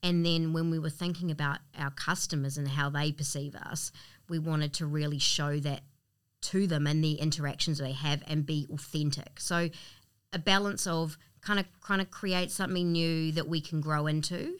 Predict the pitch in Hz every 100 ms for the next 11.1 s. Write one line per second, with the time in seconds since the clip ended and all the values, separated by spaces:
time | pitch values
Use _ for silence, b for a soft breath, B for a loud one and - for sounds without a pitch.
0 | - 147 151 - 160 160 156 - - 151
1 | 151 156 139 170 175 151 - - B B
2 | B 170 160 147 165 151 156 - 151 147
3 | 143 143 - 151 147 147 143 135 B B
4 | _ 151 143 - - - 175 160 156 -
5 | 170 147 143 - 156 165 143 147 139 135
6 | 120 175 156 143 - 175 - - B B
7 | B B _ _ _ _ _ _ _ _
8 | _ _ _ _ _ _ - 170 160 147
9 | 151 156 151 139 143 151 - 139 - 147
10 | 143 135 135 135 127 127 143 - 160 151